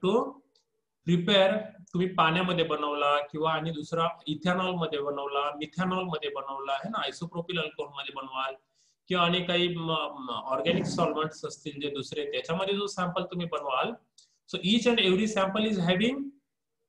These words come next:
different density, different density, okay? And that's why what happen,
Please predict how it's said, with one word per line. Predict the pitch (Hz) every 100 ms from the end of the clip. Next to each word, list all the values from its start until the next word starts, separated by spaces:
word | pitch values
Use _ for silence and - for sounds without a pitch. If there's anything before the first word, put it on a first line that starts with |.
| _ _ - - _ _ 156
different | 247 - 240 208
density, | 175 156 - 123 104 - _ _ -
different | 226 - 202 175
density, | 151 135 113 113 104
okay? | 127 160 240 277 - _ _
And | 151 156
that's | 190 208
why | 233 220
what | 202 196
happen, | 202 202